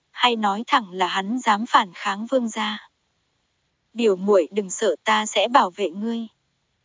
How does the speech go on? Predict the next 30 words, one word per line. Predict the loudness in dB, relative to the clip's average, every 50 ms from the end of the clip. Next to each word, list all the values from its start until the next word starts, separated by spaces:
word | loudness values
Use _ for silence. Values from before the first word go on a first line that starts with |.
| _ _ _ _ _
Triệu | -4 0 0 0 0
Duệ | 0 2 2 2 2 0
Kỳ | -4 -8 -10
túm | -6 -4 -4 -4 0
chặt | 0 0 0 0
tay | -2 -4 -4 -4 -4
Yên | -4 -4 -2 -2 0
Nhiên | 0 -2 -2 -2
kéo | -4 -4 -4 -4
ra | -2 -2 0 0 0 -2
sau | -2 -2 0 0 0
lưng | 2 2 2 2 2
mình, | 0 0 -2 -4 -8 -8
kiên | -4 -2 -2 0 0
định | -2 -4 -4 -4
nói. | -6 -6 -6 -4 -4 -6 -6 -8 _ _ _ _ _ _ _ _ _ _ _ _ _ _ _ _ _ _ _ _ _ _
"Phụ | -2 0 0 0 0
vương, | 0 2 2 2 4 2 0 -4 -8 _ -4
nàng | 0 2 2 2 2 2
là | 2 2 2
biểu | 4 2 0 0
muội | 0 2 2 4 4 2 2
của | 0 -4 -4
nhi | -2 -4 -6 -4
tử, | -2 -2 0 0 -2 -4 _
không | -2 0 0 0 2
phải | 0 -2 -2 -2
người | -4 -6 -6 -6
ngoài." | -6 -6 -6 -6 -6 -6 -10 -14 _ _ _ _ _ _ _ _ _ _ _ _ _ _ _ _ _ _ _ _ _ _
"Nghịch | -4 -4 -4